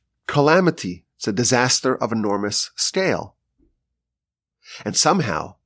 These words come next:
the high priest, when the high priest, when the Kohen Gadol, when Aaron wears the choshen, the breastplate, that atones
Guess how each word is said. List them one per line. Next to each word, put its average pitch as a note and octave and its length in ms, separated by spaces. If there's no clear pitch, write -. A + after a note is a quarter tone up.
the - 80
high F3+ 160
priest, - 540
when D3 120
the C3+ 80
high F3+ 140
priest, G3+ 320
when D3 80
the C#3 40
Kohen E3+ 180
Gadol, F3+ 280
when C#3+ 120
Aaron F3+ 520
wears F3+ 560
the C3 280
choshen, E3+ 1080
the - 80
breastplate, - 560
that C3+ 260
atones E3 880